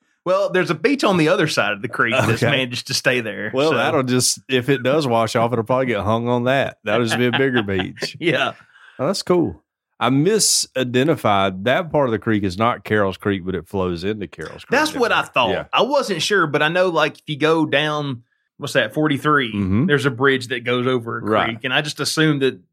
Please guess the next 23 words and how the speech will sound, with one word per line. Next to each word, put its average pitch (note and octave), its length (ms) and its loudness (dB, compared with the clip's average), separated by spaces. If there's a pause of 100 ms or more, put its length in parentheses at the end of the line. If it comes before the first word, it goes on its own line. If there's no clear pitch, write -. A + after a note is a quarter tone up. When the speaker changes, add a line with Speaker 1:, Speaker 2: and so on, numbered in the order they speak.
(360)
Speaker 1:
those, C3+ 360 2
that's D3+ 260 2
what C#3 180 -2
that C3 200 2
is, A2+ 240 -2
and B2 80 -4
then A#2+ 140 -2
this A#2+ 180 -4
one A2+ 140 -8
runs A#2 220 -6
into G#2+ 180 -8
that. G#2 400 -6
Speaker 2:
Yeah, G#2+ 220 4
well, A#2+ 280 2
and A#2 360 -2
if G#2+ 220 -8
you A2+ 280 0
cross A#2 320 0
the A#2 80 0
bridge A#2 300 2
right A#2 200 2
here A#2+ 260 2
at G#2+ 260 0